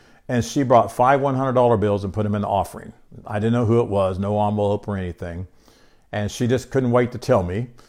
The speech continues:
And she was kind of a simple-minded woman, but she, she said, "Did you get that five hundred dollars I put in?" I said, "Oh, was that you?" And she said, "Yeah." And I said, "Yeah." And I said,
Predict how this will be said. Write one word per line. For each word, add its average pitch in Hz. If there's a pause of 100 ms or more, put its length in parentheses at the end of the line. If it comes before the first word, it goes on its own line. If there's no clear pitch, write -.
(340)
And 101
she -
was 104
kind 117
of 107
a 107
simple-minded 113
woman, 92
but 98
she, 98 (320)
she -
said, 113
"Did 107
you 147
get 160
that 139
five 139
hundred 139
dollars 135
I 135
put 139
in?" 143
I 117
said, 131
"Oh, 147
was 135
that 139
you?" 151
And 151
she -
said, 113
"Yeah." 131
And 135
I 120
said, 110
"Yeah." 123
And 117
I 107
said, 98